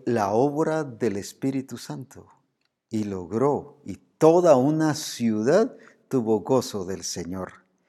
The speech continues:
Mire, cuando una persona, un discípulo, va bajo la guía del Espíritu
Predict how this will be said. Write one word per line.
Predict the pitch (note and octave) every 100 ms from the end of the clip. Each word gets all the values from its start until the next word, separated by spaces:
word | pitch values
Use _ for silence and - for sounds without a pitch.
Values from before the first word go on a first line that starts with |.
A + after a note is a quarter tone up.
| _ - - _
Mire, | B2 D#3+ F3
cuando | E3+ C3+ B2
una | F3 G#3 F3
persona, | D#3+ B2+ - D#3+ B2
un | B2 E3 F3 B2+
discípulo, | C#3 A#2 - - G#3 F#3 - A2 G#2+ G#2+ G2+
va | A2+ D3+ D3
bajo | A#2+ G#2+ - G#2
la | G2 G2
guía | C#3+ E3 B2+
del | G#2 G#2+ G#2
Espíritu | F#2 - _ F3+ C3 A#2 G#2